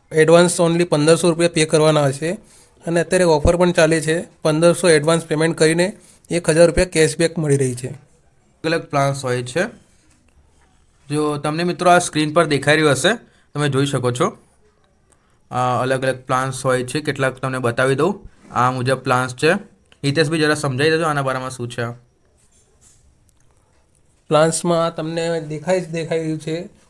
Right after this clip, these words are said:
Speaker 1: જે ચાલીસ એમ બી પી એસ અને સો એમ બી પી એસનો પ્લાન છે, ચારસો નવ્વાણું પ્લસ જી એસ ટી ચાલીસ એમ બી પી એસ, સાતસો નવ્વાણું પ્લસ જી એસ ટી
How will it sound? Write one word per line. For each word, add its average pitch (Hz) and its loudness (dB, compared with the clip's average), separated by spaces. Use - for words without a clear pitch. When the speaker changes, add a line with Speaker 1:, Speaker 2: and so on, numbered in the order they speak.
Speaker 1:
જે 170 -14
ચાલીસ 175 -6
એમ 180 -2
બી 180 -2
પી 180 -4
એસ 185 -2
અને 175 -4
સો 170 2
એમ 170 0
બી 175 -6
પી 175 -8
એસનો 165 -6
પ્લાન 156 -6
છે, 160 -6
ચારસો 156 -4
નવ્વાણું 170 -2
પ્લસ 175 0
જી 156 -8
એસ 165 -8
ટી 175 -12
ચાલીસ 170 -6
એમ 165 -8
બી 165 -10
પી 160 -10
એસ, 175 -10
સાતસો 165 -8
નવ્વાણું 165 -4
પ્લસ 160 -2
જી 151 -8
એસ 147 -8
ટી 156 -8